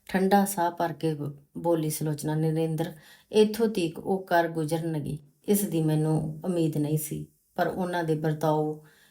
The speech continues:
ਵਿੱਚੋਂ ਕਾਫੀ ਕੁਝ ਐਸਾ ਮੈਨੂੰ ਨਜ਼ਰੀ ਆਇਆ, ਜਿਸ ਨੇ ਮੇਰੀ ਚਿੰਤਾ ਨੂੰ ਵਧਾ ਦਿੱਤਾ ਸੀ।" "ਉਸ ਦੀਆਂ ਕਿਹੜੀਆਂ ਗੱਲਾਂ ਨੇ ਤੇਰੀ ਚਿੰਤਾ ਵਧਾਈ,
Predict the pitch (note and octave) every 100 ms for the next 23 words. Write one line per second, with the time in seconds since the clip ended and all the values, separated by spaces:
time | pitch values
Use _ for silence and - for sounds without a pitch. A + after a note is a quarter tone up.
0 | _ E3 E3+ - E3 F3 F3 - G3+ G3
1 | E3 E3 F3+ E3 G3 G3+ E3+ D#3+ D#3 D#3
2 | D3+ D3+ D3+ D3 D3 D3+ E3+ D#3 D#3 D3+
3 | D3+ D#3+ D#3 D3+ D3+ C#3+ C#3+ D3+ D#3 -
4 | - D3 - - _ _ _ - - -
5 | A3 G#3 G#3+ G#3 G#3 F3+ F#3+ G3 E3+ D#3
6 | D#3 D#3+ D#3 D#3 D3+ D3+ D3+ D3+ C#3+ D3
7 | E3 D3+